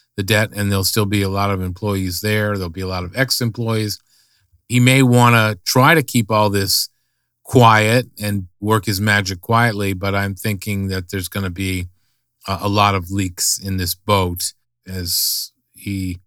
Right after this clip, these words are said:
tries to sail it off into the horizon. So we're perhaps coming to the beginning of the end,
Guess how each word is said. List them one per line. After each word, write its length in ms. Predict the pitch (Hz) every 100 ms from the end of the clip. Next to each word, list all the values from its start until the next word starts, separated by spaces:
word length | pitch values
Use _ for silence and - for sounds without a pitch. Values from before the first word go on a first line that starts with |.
| _
tries 240 | 101 90 -
to 260 | - 78
sail 420 | - - 101 95
it 80 | 92
off 460 | 92 87 82 - -
into 240 | 85 87 92
the 80 | 87
horizon. 580 | 90 92 98 90 85
So 400 | 85 - 95 90 -
we're 320 | 135 135 143
perhaps 360 | - 165 165 -
coming 300 | 147 135 123
to 80 | 113
the 80 |
beginning 400 | 107 110 123 117
of 120 | 104 98
the 160 | 101
end, 480 | 113 98 76 78